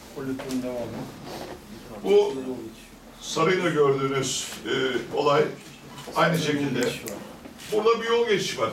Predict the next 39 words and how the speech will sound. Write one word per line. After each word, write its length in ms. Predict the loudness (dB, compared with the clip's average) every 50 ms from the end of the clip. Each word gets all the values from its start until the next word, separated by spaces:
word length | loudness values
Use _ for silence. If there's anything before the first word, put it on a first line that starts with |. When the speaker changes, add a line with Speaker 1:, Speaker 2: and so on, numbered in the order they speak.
| 0
Speaker 2:
Tabii 180 | -2 -2 -2 -2
ki 60 | -4 0
yol 160 | 0 0 2
geçişi 300 | 2 2 2 2 0 0
olacak. 220 | 0 0 0 0 0 0 0
Yol 140 | 0 2
geçişine 300 | 2 0 0 0 0 0
ne 120 | 2 4 4
yapacak 360 | 4 4 2 0 0 0 0
karayolları 480 | 2 2 2 2 2 2 0 0 2 2
buraya 140 | 2 2 2 2
yaparken? 380 | 2 2 0 0 0 -2 -4 -4 -8 -12 -16 -20 -18 -12 -4
Buraya 220 | 0 2 4 4 4
bir 80 | 4 4
tane 160 | 4 2 2
menfez 420 | 2 0 2 2 2 2 0 0 2
koyacak. 440 | 2 2 2 2 0 0 -2 -2 -4 -10 -16 -16 -14 -10 -10 -10 -10 -8 -6 -4
İçinden 480 | -2 -2 0 2 2 2 2 2 2
de 240 | 2 4 4 2 2 0
bu 100 | 0 0
geçecek 420 | 2 2 2 0 0 -2 0 0
yani. 120 | 0 0 2 2
Ben 140 | 2 4 4
yapacak 400 | 4 4 2 2 0 -2 -2 -2
değilim 180 | -4 -4 -4 -2
menfezi. 360 | -4 -2 -2 -2 -2 0 2
O 60 | 4
yapacak 420 | 4 4 2 2 -2 -2 -2 -2
menfezi 380 | -4 -4 -4 -4 -4 -4 -4 -2
yani. 200 | -2 -2 -2 -4 -8 -12 -16 -16 -12 -10 -8 -6 -6 -4 -2 0
O 120 | 0 2
tamam, 360 | 2 2 4 2 2 2 2
yolu 200 | 2 2 4 2
bak 180 | 2 2 2 2
yarıyor 400 | 2 2 4 4 4 4 2 2 0
burada. 180 | -2 -2 -2 -2 -4 -8 -12 -14 -12 -6 -2
Kanalizasyon. 600 | 0 2 2 2 0 0 0 0 0 -2 -4 -4 -6 -8 -10 -14 -16 -18 -18 -16 -16 -16 -10 -2 2
Ama 180 | 2 4 4 4
sen 200 | 4 4 2